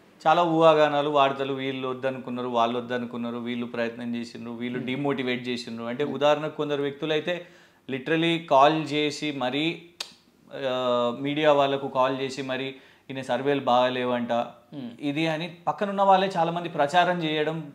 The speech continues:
Speaker 1: ప్రయత్నం
Speaker 2: మ్మ్.
Speaker 1: చేశారు. నేను
Speaker 2: మ్మ్.
Speaker 1: వాళ్ళకి నేరుగా ఫోన్
Speaker 2: అంటే
Speaker 1: చేసి
Speaker 2: ఎవరు
Speaker 1: ఎందుకు
Speaker 2: చేసుకుంటారు తలసానని మీరు భావిస్తున్నారు ఏమన్నా?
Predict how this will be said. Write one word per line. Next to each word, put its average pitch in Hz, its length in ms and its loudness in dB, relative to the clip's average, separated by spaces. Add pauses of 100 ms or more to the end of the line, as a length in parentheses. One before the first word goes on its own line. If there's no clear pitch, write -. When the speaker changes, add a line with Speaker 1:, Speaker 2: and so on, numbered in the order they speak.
Speaker 1:
ప్రయత్నం 139 320 -2
Speaker 2:
మ్మ్. 123 100 -6
Speaker 1:
చేశారు. 117 240 -12
నేను 156 120 -6
Speaker 2:
మ్మ్. 165 100 0
Speaker 1:
వాళ్ళకి 165 300 0
నేరుగా 165 320 -4
ఫోన్ 156 220 -8
Speaker 2:
అంటే 160 80 -6
Speaker 1:
చేసి 165 160 2
Speaker 2:
ఎవరు 214 160 8
Speaker 1:
ఎందుకు 226 80 10
Speaker 2:
చేసుకుంటారు 165 460 2 (180)
తలసానని 160 380 -2
మీరు 143 120 -6
భావిస్తున్నారు 143 500 -2
ఏమన్నా? 156 220 -6